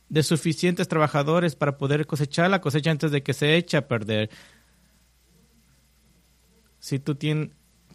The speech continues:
tú tienes, ¿qué quiere decir esto? Quiere decir que el mundo está lleno de perdidos y de, y que ellos necesitan un pas-,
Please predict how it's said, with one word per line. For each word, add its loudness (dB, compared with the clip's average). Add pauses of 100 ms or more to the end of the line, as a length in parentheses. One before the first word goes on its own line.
(200)
tú -2
tienes, -4 (1800)
¿qué -4
quiere 0
decir -4
esto? -12 (840)
Quiere 2
decir -2
que 0
el 4
mundo 2
está 2
lleno 2
de 4
perdidos 0
y -2
de, -4 (720)
y -6
que 6
ellos 4
necesitan 0
un 0
pas-, -2